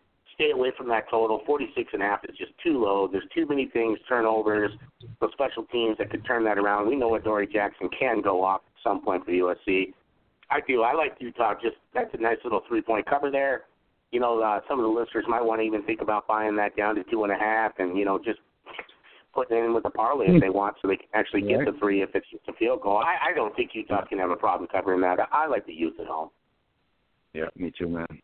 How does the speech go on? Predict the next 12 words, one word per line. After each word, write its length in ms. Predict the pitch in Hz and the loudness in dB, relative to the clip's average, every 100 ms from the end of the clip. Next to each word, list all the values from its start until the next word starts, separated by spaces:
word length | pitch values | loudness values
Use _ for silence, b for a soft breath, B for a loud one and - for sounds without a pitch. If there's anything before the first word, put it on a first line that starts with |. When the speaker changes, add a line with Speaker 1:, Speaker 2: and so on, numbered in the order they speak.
| _ | _
Speaker 2:
All 60 | 87 | 0
right, 140 | 87 | 2
let's 160 | 95 - | 2 2
move 160 | 95 92 | 2 4
on. 240 | 92 85 _ B B B B B B | 2 0 _ B B B B B B
Oxford 480 | 95 95 - 98 90 | -2 -2 -6 -6 -6
is 80 | 85 | -6
the 60 | - | -8
place. 280 | - 101 95 - - _ | -2 -2 -2 -10 -20 _
Ole 280 | - 107 98 | 0 0 0
Miss 420 | 95 95 104 113 - - - | -6 -8 -2 -2 -2 -10 -2
hosting 580 | 120 120 - 107 87 | 0 -2 -6 -6 -6